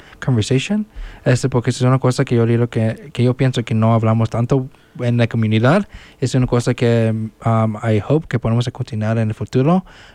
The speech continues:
um, y que sí, con las personas, este, um, gracias por ustedes para escuchar.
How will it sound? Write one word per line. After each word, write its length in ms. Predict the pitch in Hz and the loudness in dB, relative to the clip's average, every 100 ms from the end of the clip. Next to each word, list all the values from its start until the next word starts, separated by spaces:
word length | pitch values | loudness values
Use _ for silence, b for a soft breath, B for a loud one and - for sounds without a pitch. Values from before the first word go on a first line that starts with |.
| - | 0
um, 440 | 117 117 113 113 - | 2 4 4 0 -2
y 380 | 117 117 113 110 | 0 2 2 0
que 120 | 113 | -4
sí, 160 | - 131 120 - - | -2 0 0 -4 -6
con 140 | - 117 | -2 0
las 80 | 113 | 0
personas, 420 | 113 131 143 127 | 0 2 2 0
este, 240 | 117 120 | -2 0
um, 80 | 113 - _ - | 0 -2 _ -8
gracias 500 | 120 107 110 117 - | -4 -2 -2 -4 -2
por 120 | 113 | -2
ustedes 300 | 107 113 110 | -2 -2 -2
para 200 | - 110 | -2 -2
escuchar. 880 | 107 127 117 - - - 147 208 | -4 -4 -6 -4 -6 0 2 2